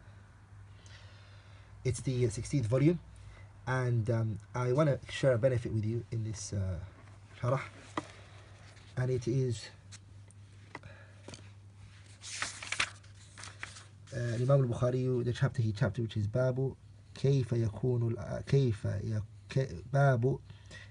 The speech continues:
كيف الأمر إذا لم تكن جماعة.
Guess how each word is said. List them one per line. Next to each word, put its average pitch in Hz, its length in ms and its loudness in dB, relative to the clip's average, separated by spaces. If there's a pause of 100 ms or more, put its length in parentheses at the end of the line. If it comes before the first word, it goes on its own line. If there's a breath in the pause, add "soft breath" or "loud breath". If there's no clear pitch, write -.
(140 loud breath)
كيف 135 440 4
الأمر 123 560 2
إذا 117 300 2
لم 117 220 2
تكن 123 520 2
جماعة. 104 460 2